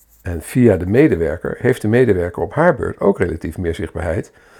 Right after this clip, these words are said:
en een grotere kans gezien te worden als adviseur. En dat dan zonder dat ze per se alle content hoeven te ontdekken of maken. En vergis je niet, we bedoelen niet dat je alleen je adviseurs moet inzetten voor deze rol.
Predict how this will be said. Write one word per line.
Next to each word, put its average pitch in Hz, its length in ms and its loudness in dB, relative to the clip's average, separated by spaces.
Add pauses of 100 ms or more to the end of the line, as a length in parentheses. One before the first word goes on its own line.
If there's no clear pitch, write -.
(240)
en 113 120 -2
een 101 60 0
grotere 180 360 4
kans - 280 -4
gezien 127 300 -2
te - 80 -2
worden 80 280 -4
als - 140 -8
adviseur. 110 580 -2 (840)
En 87 360 -8 (180)
dat 190 240 6
dan - 320 -6
zonder 123 400 2
dat 80 160 -4
ze - 140 -14 (160)
per 175 260 4
se 98 380 0
alle 101 260 2
content 107 320 0
hoeven 87 220 -6
te - 100 -10
ontdekken 85 360 -6
of - 80 -8
maken. 151 460 0 (540)
En 107 160 -4
vergis 175 300 2
je 165 80 -4
niet, 160 260 -2 (300)
we - 100 -4
bedoelen 117 340 4
niet 139 180 0
dat 101 180 0
je 98 120 -4
alleen 98 340 0
je 92 140 -6
adviseurs 156 520 2
moet 110 140 -4
inzetten 92 360 -4
voor - 100 -12
deze 78 220 -8
rol. 82 300 -10